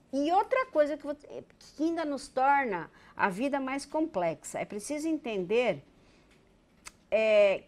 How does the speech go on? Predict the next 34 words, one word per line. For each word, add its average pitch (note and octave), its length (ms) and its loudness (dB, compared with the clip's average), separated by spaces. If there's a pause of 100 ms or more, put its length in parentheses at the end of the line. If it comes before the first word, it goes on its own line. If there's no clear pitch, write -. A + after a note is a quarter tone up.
que A#3+ 360 -8 (280)
isso E4+ 420 2
é A#3 100 6
o A#3 120 -2
tempo E4+ 360 -2
deles, C4+ 400 6
há G#3 120 0
toda D4 280 4
uma F4 140 2
atualização C#4 840 -2
da C#4 220 0
psicanálise B3+ 840 -4
rodinesco. B3+ 840 -2 (540)
O - 80 -2
Rodrigo C#4 460 4
pergunta, F#3+ 420 -2
"Professor, C4+ 540 0
o A#3 60 -6
que - 100 -14
significa D4 640 -4
a - 20 2
expressão A3+ 540 -6
declínio, C4+ 920 -4 (100)
declínio B3+ 960 -2 (520)
do - 120 0
complexo A3 680 0
de F3+ 180 -4
Édipo F#3 680 0 (260)
quando C4+ 220 0
uma C4+ 180 2
pessoa A#3+ 480 -4
está A#3 340 -4
em D4+ 160 4
análise?" F#3 440 0